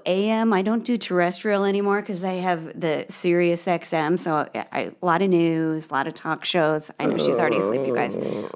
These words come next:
But they have a lot of ads for men. There's like, "Here's a discreet online way to be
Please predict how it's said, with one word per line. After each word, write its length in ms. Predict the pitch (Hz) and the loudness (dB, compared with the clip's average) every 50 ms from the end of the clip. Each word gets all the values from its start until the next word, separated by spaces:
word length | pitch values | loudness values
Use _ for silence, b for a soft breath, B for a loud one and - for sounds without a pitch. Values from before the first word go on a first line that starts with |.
| - - | -2 2
But 200 | - 220 - - - | 2 2 2 0 -2
they 220 | 190 226 220 202 | 0 2 2 2
have 420 | - - - - 214 220 226 220 - - | 0 -2 -6 -6 -4 -4 -4 -4 -4 -4
a 60 | 185 | -2
lot 180 | 185 165 170 175 | 0 0 0 -2
of 80 | - - - | -4 -6 -4
ads 360 | 151 147 160 170 185 175 - | -2 -2 -2 -2 -4 -6 -10
for 300 | - - 175 160 156 - - | -10 -8 -8 -6 -6 -6 -6
men. 360 | 175 170 165 160 160 160 165 160 | -4 -4 -2 -2 -2 -2 -2 -2
There's 240 | 156 160 147 - | -2 -2 -4 -4
like, 220 | - 139 143 - - B B B B | -4 -4 -4 -6 -8 B B B B
"Here's 240 | B 285 311 320 311 | B -2 -2 0 0
a 60 | 220 | 0
discreet 460 | 175 196 190 - - 208 202 226 - - | -2 0 -2 -2 0 0 2 2 2 2
online 380 | 180 175 175 185 185 185 196 190 | 2 2 4 4 4 2 2 2
way 160 | 170 160 160 | 2 2 0
to 80 | 175 190 | 0 -2
be 220 | 165 185 190 190 | -2 0 0 0